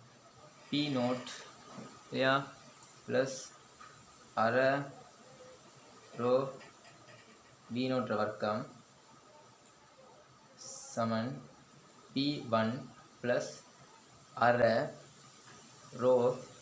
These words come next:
வி நாட்டுக்கு, வி ஒன்னுக்கு பதிலா வி நாட், நாலு வி நாட் போடலாம். அப்ப நாலு வி நாட் வர்க்கம். ஆகவே பி நாட்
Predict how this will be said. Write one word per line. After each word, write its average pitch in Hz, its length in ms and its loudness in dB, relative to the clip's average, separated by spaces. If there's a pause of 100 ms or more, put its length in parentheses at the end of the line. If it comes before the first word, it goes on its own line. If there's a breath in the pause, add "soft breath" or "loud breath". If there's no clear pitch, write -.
(540)
வி 131 160 0
நாட்டுக்கு, 135 380 4
வி 135 100 2
ஒன்னுக்கு 139 300 2
பதிலா 139 220 6
வி 143 100 2
நாட், 135 180 4
நாலு 135 220 6
வி 139 80 2
நாட் 131 220 0
போடலாம். 110 360 6 (680)
அப்ப 127 240 2 (320)
நாலு 135 460 4 (360)
வி 123 180 0
நாட் 123 360 0 (2500)
வர்க்கம். 117 460 4 (4000)
ஆகவே 113 380 2 (1700)
பி 143 140 0
நாட் 135 260 -2